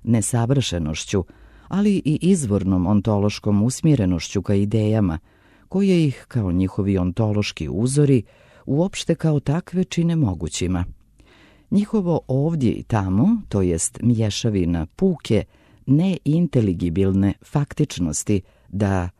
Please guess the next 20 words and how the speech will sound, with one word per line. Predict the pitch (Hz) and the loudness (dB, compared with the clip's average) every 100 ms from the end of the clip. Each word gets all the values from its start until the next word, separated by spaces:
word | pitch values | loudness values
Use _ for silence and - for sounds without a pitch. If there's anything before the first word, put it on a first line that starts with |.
| _ | _
anahronistički | - 113 101 - 107 104 107 135 - - | -2 0 0 -2 0 0 0 -2 -4 0
upotrebimo | 107 - 107 110 110 104 104 | 0 0 -2 0 0 2 0
pojam | 92 107 110 117 95 90 | 0 -2 0 2 2 0
koji | - 101 95 | 0 2 2
je | 98 | 2
u | 95 | 0
teoriji | 101 120 113 110 104 92 | 0 0 2 2 2 2
dobio | 101 98 101 101 95 | 2 0 2 2 0
pravo | - 107 98 95 | -2 -4 -2 -2
građanstva | 98 98 101 113 113 - 104 95 - _ - | 0 0 0 2 2 0 -2 -2 -6 _ -4
tek | 196 - - | -2 -2 -2
kada | 131 117 | -2 2
je | 110 104 - | 2 2 0
epohalno | 127 139 120 101 92 92 | -2 -2 -2 0 0 0
iščezla | 80 143 - 180 156 98 82 | 2 0 0 -2 -2 -2 -4
vjera | 95 127 139 117 - _ - - | 0 2 2 2 -2 _ -20 -8
u | 98 82 | -4 -2
bilo | 71 139 196 131 | 0 2 2 0
kakvu | 113 117 - 95 | 0 -2 0 0
objektivnu | 110 131 - - 104 98 92 | 0 0 -2 -2 0 2 0